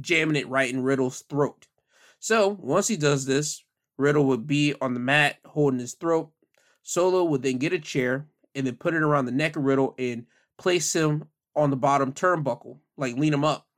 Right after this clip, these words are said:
So then Solo would run over and then throw his hip into the chair around Riddle's neck, and then you see Riddle th-,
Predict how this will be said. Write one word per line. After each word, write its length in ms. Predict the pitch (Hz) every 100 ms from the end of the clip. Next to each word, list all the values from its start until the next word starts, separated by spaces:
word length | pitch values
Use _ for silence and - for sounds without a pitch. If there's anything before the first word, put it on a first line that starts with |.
| _ _ _ _
So 120 | -
then 100 | 147
Solo 420 | 139 185 180 180 165
would 160 | 123
run 340 | 117 147 170 175
over 300 | 156 151 156
and 200 | 139 127
then 280 | 127 135 - -
throw 220 | 151 160
his 220 | 151 131
hip 300 | - 175 165 _ _ -
into 260 | 175 175
the 100 | 156
chair 300 | 151 175 156
around 240 | 131 123 117
Riddle's 300 | 123 123 143
neck, 360 | 170 175 - _ _ _ -
and 100 | 131
then 60 | 143
you 120 | 139
see 180 | - 131
Riddle 340 | 131 135
th-, 80 | 131